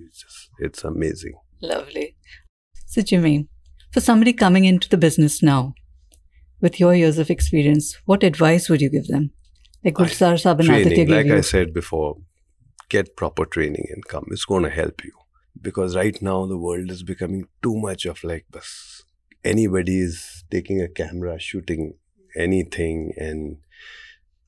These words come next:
Speaker 1: just because it's becoming a little viral, he would think that he's a filmmaker. But cinema is something else, boss.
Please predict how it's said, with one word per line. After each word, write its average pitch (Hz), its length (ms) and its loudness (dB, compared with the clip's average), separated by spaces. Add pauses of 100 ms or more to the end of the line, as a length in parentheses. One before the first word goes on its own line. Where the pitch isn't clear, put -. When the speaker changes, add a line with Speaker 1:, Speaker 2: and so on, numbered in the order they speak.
(100)
Speaker 1:
just 87 260 -8
because 80 360 -2
it's - 300 -12
becoming 82 460 -4
a 80 40 -2
little 80 260 -6
viral, 76 580 -6 (300)
he 85 200 -12
would 80 220 -12
think 78 300 -8
that 76 180 -8
he's 71 180 -12
a - 60 -12
filmmaker. - 720 -12 (180)
But 82 180 -18 (100)
cinema 82 600 -4
is - 260 -12
something - 600 -12
else, - 240 -18
boss. - 500 -18